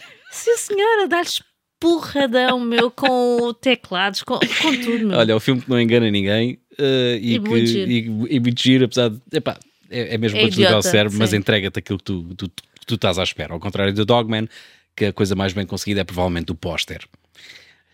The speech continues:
Speaker 1: Bem, eh, acho que está tudo. Vamos aqui passar para o top dez
Speaker 2: Ai,
Speaker 1: desta,
Speaker 2: top dez.
Speaker 1: da semana
Speaker 2: Tu me-,
Speaker 1: passada.
Speaker 2: tu meteste aqui e eu nem vi.
Speaker 1: Ah, meti, sim,
Speaker 2: Eu nem,
Speaker 1: senhora.
Speaker 2: nem olhei para isto.
Speaker 1: Então vamos lá. Quem é que está em décimo
Speaker 2: Já
Speaker 1: lugar?
Speaker 2: entra o Bob Marley neste?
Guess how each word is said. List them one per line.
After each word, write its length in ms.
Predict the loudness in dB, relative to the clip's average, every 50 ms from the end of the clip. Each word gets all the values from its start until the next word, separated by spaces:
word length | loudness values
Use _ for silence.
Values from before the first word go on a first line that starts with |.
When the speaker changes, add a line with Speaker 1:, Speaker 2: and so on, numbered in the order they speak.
| _ _ _ _ -20 -20 _ _ _ _ _ -4
Speaker 1:
Bem, 200 | -4 -2 -4 -4 -8 _
eh, 280 | -8 -8 -8 -8 -10 -12 -12
acho 160 | -8 -8 -8
que 60 | -6
está 120 | -6 -6 -4
tudo. 220 | 0 2 2 4
Vamos 200 | 4 2 2 2 -2
aqui 420 | -2 0 0 2 2 2 0 -2 -4 -4 -6 -6 -4 -2
passar 440 | 0 0 2 2 2 2 2 0 -2 -6 -6 _
para 360 | 2 2 4 4 2 2 0
o 220 | -2 -2 -4 -6 -8 _ _ _ 0
top 260 | 0 0 0 -2 -4 0
dez 400 | 2 4 4 4 2 0 -2 -4
Speaker 2:
Ai, 60 | -4
Speaker 1:
desta, 280 | -2 -2 0 0 0
Speaker 2:
top 280 | 0 0 0 0 0 2
dez. 160 | 2 2 2 2
Speaker 1:
da 60 | 2
semana 220 | 4 4 4 4
Speaker 2:
Tu 40 | 4
me-, 80 | 4 2
Speaker 1:
passada. 260 | 2 2 4 4 4
Speaker 2:
tu 60 | 4
meteste 340 | 4 2 2 2 2 2 0
aqui 160 | 0 2 2
e 120 | 2 2
eu 60 | 2 2
nem 160 | 2 0 0
vi. 320 | -2 -2 -2 -2 -4 -4 -6 -4
Speaker 1:
Ah, 180 | -4 -2 0 0
meti, 220 | 0 0 2 0 2
sim, 100 | 2 2
Speaker 2:
Eu 140 | 2 4
nem, 120 | 4 4 4
Speaker 1:
senhora. 180 | 4 2 2 0
Speaker 2:
nem 180 | 0 0 0
olhei 180 | 2 2 0 -2
para 160 | -2 -2 -2
isto. 280 | -2 -2 -2 -4 -8 -8 -6 -6
Speaker 1:
Então 220 | -4 -2 -2 -2
vamos 220 | -2 -2 -2 -2 -4
lá. 140 | -4 -4 -4
Quem 160 | -2 -2 -2
é 40 | -2
que 60 | -2
está 180 | -2 0 0 2
em 40 | 2
décimo 180 | 2 2 4
Speaker 2:
Já 100 | 4 4
Speaker 1:
lugar? 140 | 4 4 2 2
Speaker 2:
entra 180 | 0 0 0 0
o 40 | 0
Bob 200 | -2 -2 -4 -2
Marley 380 | -2 -4 -4 -4 -4 -4 -4 -4
neste? 320 | -4 -4 -4 -6 -8 -14